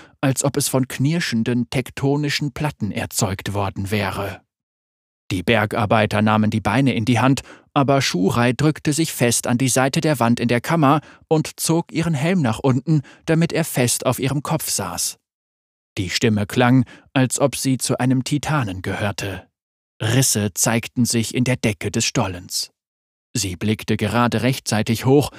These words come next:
um zu sehen, wie sich die unebene Felswand bewegte. Sie verschob sich und knirschte, während sie sich neu formierte. Shurai beobachtete erstaunt,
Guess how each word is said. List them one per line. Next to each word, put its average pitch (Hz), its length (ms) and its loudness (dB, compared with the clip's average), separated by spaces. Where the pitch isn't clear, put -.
um 135 160 2
zu - 140 0
sehen, 147 460 4
wie 147 160 2
sich 143 180 0
die 139 180 0
unebene 160 680 0
Felswand 131 840 -2
bewegte. 101 1000 -4
Sie 139 200 4
verschob 147 560 0
sich - 280 -2
und 135 200 0
knirschte, 156 580 2
während 151 360 2
sie 151 140 -2
sich 156 260 -4
neu 120 260 4
formierte. 123 800 -4
Shurai 101 480 0
beobachtete 113 760 2
erstaunt, 131 500 2